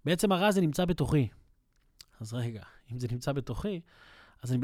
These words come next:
אני בחיים לא אוכל לקיים מצוות "הוכח תוכיח את עמיתך". כי אני אבוא להגיד לו, "שמע,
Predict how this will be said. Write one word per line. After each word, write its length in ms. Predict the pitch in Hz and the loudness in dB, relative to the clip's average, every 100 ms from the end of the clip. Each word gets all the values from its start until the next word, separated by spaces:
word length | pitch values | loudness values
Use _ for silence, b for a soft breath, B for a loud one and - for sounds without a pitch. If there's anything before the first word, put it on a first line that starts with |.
| - | 0
אני 160 | 147 131 | 2 2
בחיים 320 | 127 131 156 | 4 4 4
לא 60 | |
אוכל 160 | 147 147 | 4 4
לקיים 260 | 151 147 147 | 2 2 0
מצוות 260 | 131 147 | 0 -2
"הוכח 240 | 127 139 123 | -2 -6 -6
תוכיח 300 | 123 135 123 | -6 -4 -4
את 80 | |
עמיתך". 400 | 120 117 214 - 98 B B B B B | -4 -2 -2 -2 -8 B B B B B
כי 120 | - | 0
אני 120 | 117 117 | 2 4
אבוא 180 | 127 | 4
להגיד 200 | 160 131 | 4 2
לו, 80 | 135 | -2
"שמע, 540 | 123 156 190 135 127 | -4 -4 -4 -4 -6